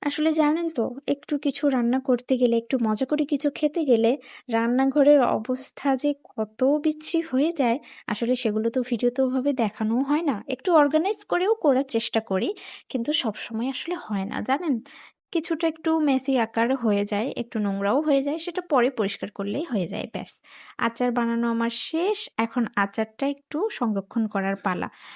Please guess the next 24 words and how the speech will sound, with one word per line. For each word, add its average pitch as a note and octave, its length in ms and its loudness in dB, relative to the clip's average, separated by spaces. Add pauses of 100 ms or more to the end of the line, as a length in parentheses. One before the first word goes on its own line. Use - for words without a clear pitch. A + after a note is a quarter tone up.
একদম B3+ 420 0 (100)
সারা C4 340 4 (180)
রাত C#4+ 280 0 (100)
ঠান্ডা A3+ 320 2
করেছি F#3+ 380 -2
এটাকে, - 280 -6 (360)
অনেকটাই D4+ 520 2
আচার D4 360 0
তো, F#4 120 4 (440)
খুব C#4 160 -4
সুন্দর C4 560 0
মতো A#3+ 300 2
ঠান্ডা G3+ 280 -2
হয়ে F#3+ 200 0
গেছে। - 300 -6 (420)
এখন A#3 240 -2
এই A#3 100 2 (220)
যে C4+ 200 0
এটা C#4+ 220 -4
কাচের A#3 380 2
একটা B3+ 220 0 (120)
জার, B3 200 2 (340)
এখানে D#4+ 220 -2
হয়তো D#4 300 -2